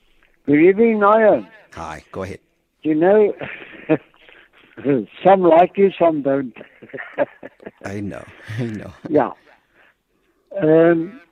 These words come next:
Speaker 1: the beginning of your program, you spoke about,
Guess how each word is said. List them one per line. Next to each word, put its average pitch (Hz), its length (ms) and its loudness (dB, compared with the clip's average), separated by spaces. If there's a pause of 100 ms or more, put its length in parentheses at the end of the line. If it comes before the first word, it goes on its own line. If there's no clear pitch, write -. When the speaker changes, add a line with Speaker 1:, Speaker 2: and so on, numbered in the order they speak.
(380)
Speaker 1:
the 156 80 2
beginning 180 520 0
of 208 140 -4
your 190 160 0
program, 165 720 -4 (380)
you 123 120 -16 (180)
spoke 170 320 0
about, 123 460 -4